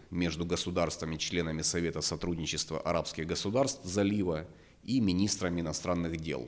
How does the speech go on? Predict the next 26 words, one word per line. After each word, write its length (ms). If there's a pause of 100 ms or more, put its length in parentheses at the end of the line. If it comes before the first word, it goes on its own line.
стран 600
Центральной 600
Азии. 380 (220)
Министерство 600
экономики 840
Германии 520
обнародует 640 (120)
данные 520
о 120
промышленном 520
производстве 680
в 160
июле. 540 (440)
Китай 300
в 60
этот 240
день 400 (160)
опубликует 600
данные 400
о 120
внешней 340
торговле 640 (500)
и 320
о 200
международных 560
резервах. 480